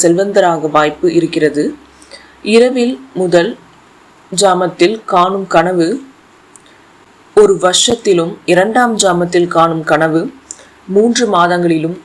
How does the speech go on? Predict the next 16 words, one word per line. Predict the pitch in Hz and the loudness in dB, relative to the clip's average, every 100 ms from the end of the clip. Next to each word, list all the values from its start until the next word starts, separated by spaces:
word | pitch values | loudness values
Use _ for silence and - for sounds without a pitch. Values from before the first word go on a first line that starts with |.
| - | -8
மூன்றாம் | 185 214 220 226 214 | -4 -2 0 0 0
ஜாமத்தில் | 185 170 170 165 170 | 0 0 -2 -2 -4
காணும் | 165 160 160 | 0 0 0
கனவு | 160 160 165 160 190 | -2 0 0 -2 2
ஒரு | 175 190 226 | 2 2 0
மாதத்திலும், | 202 170 175 175 160 175 277 - - - - - | -2 -2 -2 0 -2 -2 -8 -16 -20 -12 -6 0
சூரியோதயத்தின் | 240 240 240 226 226 220 208 180 | 0 0 0 -2 -2 -4 -2 -4
மு-, | 170 - _ _ _ 170 | -6 -8 _ _ _ 0
போது | 196 180 | 2 2
காணும் | 175 175 165 170 | 0 0 0 -2
கனவு | 170 160 160 | -2 0 -2
பத்து | 202 196 175 233 | -2 -2 0 2
தினங்களிலும் | 180 180 190 196 196 202 | 2 0 0 0 0 0
பலிக்கும் | 175 165 160 170 - | 0 0 -2 -4 -4
அப்படின்னு | 156 156 170 | -2 -2 -2
சொல்லப்படுது. | 185 151 147 131 131 | -4 -4 -4 -6 -6